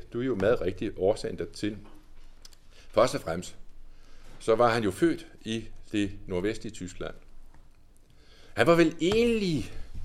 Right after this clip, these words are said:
man kunne spørge, var han tysker eller dansker? Jeg ville, hvis jeg var englænder, godt sige, at han var engelsk. Fordi han var født på et territorium, der tilhørte Hannover på det tidspunkt.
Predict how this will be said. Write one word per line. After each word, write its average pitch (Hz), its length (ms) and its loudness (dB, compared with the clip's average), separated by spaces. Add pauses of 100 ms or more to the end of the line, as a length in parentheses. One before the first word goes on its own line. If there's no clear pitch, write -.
(420)
man 110 120 -8
kunne 113 80 -14
spørge, 160 260 0
var 151 60 -2
han 127 100 -2
tysker - 360 -8
eller 139 120 -2
dansker? - 420 -8 (1200)
Jeg 185 120 4
ville, 220 140 2
hvis 165 220 2
jeg 127 100 4
var 123 80 4
englænder, 120 340 0
godt 113 180 0
sige, 113 180 -8
at 131 40 -2
han 107 100 -2
var 87 60 -6
engelsk. - 280 -8 (1500)
Fordi 180 280 2
han 180 140 6
var 151 60 6
født 220 280 0
på 214 60 4
et 190 60 6
territorium, 175 560 4
der 151 80 2
tilhørte 180 440 0
Hannover 131 460 2
på - 120 -8
det 165 140 -2
tidspunkt. - 460 -6